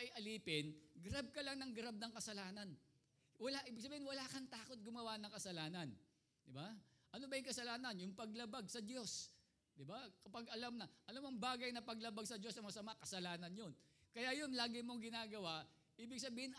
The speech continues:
alipin ka pa rin ng kasalanan. Eh, ganyan yung gagawin natin ngayon. Magkapanalo tayo, gusto natin, maborn again yung mga mahal natin sa buhay, kaibigan natin. Eh, di ibig sabihin,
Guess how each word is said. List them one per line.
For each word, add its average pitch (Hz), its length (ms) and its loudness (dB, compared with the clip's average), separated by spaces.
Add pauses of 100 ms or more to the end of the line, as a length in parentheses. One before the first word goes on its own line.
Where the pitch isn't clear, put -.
alipin 214 400 -2
ka 190 160 -10
pa 190 80 -10
rin 202 160 -8
ng 190 80 -8
kasalanan. 170 560 -8 (480)
Eh, 240 160 0
ganyan 285 400 0
yung 277 80 0
gagawin 254 480 2
natin 226 320 0
ngayon. 185 240 6 (800)
Magkapanalo 247 720 2
tayo, 240 320 0
gusto 240 160 2
natin, 233 320 0
maborn 214 400 0
again 220 320 0
yung 214 80 -4
mga 214 160 -6
mahal 202 240 -2
natin 196 240 -4
sa 190 160 -2
buhay, 202 160 0
kaibigan 185 480 0
natin. 165 480 0 (480)
Eh, 226 160 0
di 262 160 2
ibig 226 160 0
sabihin, 220 560 6